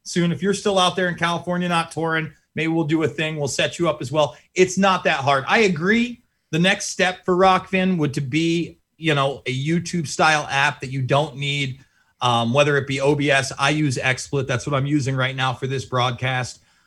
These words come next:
um, to, to do that. But I'm, I'm sure that's down the line. That's when it's ultimate, right? When I can take my phone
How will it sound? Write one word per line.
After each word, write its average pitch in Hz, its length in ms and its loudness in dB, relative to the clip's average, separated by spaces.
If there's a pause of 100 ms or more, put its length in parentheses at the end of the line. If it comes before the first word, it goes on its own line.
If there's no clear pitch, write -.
(120)
um, 131 420 2 (360)
to, 175 200 4
to 180 160 4
do 170 240 4
that. 165 380 2
But 160 180 0
I'm, 180 240 0
I'm 180 140 2
sure 202 200 0
that's 185 220 0
down 170 220 2
the 160 80 -4
line. 175 240 0 (160)
That's 302 360 4
when 240 220 4
it's 190 220 -2
ultimate, 117 480 2
right? 139 340 2 (240)
When 175 160 4
I 175 140 6
can 175 180 0
take 233 320 0
my 220 160 2
phone 160 560 0